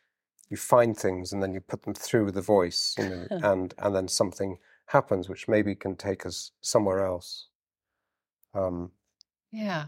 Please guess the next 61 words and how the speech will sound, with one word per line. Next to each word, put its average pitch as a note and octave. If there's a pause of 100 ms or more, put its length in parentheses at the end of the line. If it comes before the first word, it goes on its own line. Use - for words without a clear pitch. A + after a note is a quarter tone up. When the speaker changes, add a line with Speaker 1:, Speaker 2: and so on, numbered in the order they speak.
Speaker 1:
I G#2
don't -
know G#2+
if G#2+
that's -
a -
sense -
Speaker 2:
Yes, G#3+
Speaker 1:
you G#2+
have G#3
Speaker 2:
no, B2
Speaker 1:
of B2
ri-, A2+
Speaker 2:
it, -
Speaker 1:
how, A#2+
Speaker 2:
it's A2
Speaker 1:
how B2+
Speaker 2:
very B3+
Speaker 1:
they G#3+
Speaker 2:
funny B3
Speaker 1:
ah. -
Speaker 2:
to C4
hear A3
your G#3+
own A3
work G#3+
sort A3+
of E3+ (380)
re-, A#3
reinterpreted G#3+
in F3+ (140)
this -
Speaker 1:
Um, A#2+
Speaker 2:
process, A2+ (100)
yeah. A2+ (180)
Speaker 1:
I, D#3
I -
guess, F#3
um, D#3
my D3+
question D3
is, B2
how, C3+
how C3+
did B2+
these B2
poems A#2+
happen? B2
Because G#2
you A2+
have B2
such -
a C#3+
wide A#2+
range G#2+
of, G2
um, F#2+ (1500)
of G#2
subjects -
and, G2
and G2+